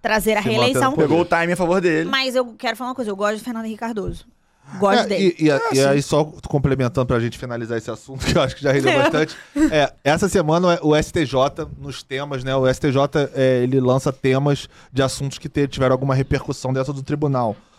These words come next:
Speaker 2: É que
Speaker 3: Bem
Speaker 2: foram
Speaker 3: legal
Speaker 2: julgamentos
Speaker 3: isso.
Speaker 2: lá. É bem legal
Speaker 3: Essa
Speaker 2: mesmo, esse
Speaker 3: coleção.
Speaker 2: informativo.
Speaker 1: É.
Speaker 2: Pra quem é advogado, se inscreve lá que eles mandam pro seu e-mail.
Speaker 3: Puxa.
Speaker 2: É,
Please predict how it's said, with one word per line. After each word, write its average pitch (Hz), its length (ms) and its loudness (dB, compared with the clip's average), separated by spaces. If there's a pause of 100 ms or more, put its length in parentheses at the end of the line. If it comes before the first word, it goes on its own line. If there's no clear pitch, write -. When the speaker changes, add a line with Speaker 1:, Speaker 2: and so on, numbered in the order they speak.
(260)
Speaker 2:
É 113 60 -20
que 120 140 -12
Speaker 3:
Bem 131 140 -4
Speaker 2:
foram 135 120 0
Speaker 3:
legal 131 140 0
Speaker 2:
julgamentos 135 340 0
Speaker 3:
isso. 143 100 0
Speaker 2:
lá. 104 200 2
É 107 120 -2
bem 117 160 -4
legal 147 220 -6
Speaker 3:
Essa 139 80 -8
Speaker 2:
mesmo, 147 180 -2
esse 135 140 -6
Speaker 3:
coleção. 127 100 -6
Speaker 2:
informativo. 127 580 2
Speaker 1:
É. - 20 0
Speaker 2:
Pra 113 160 -2
quem 123 100 -4
é - 40 2
advogado, 123 540 0
se - 140 -8
inscreve 135 400 0
lá 131 140 2
que 135 100 -4
eles 139 140 2
mandam 139 220 2
pro 127 100 -6
seu 156 120 2
e-mail. 127 300 -2 (220)
Speaker 3:
Puxa. 160 260 0
Speaker 2:
É, 127 160 -2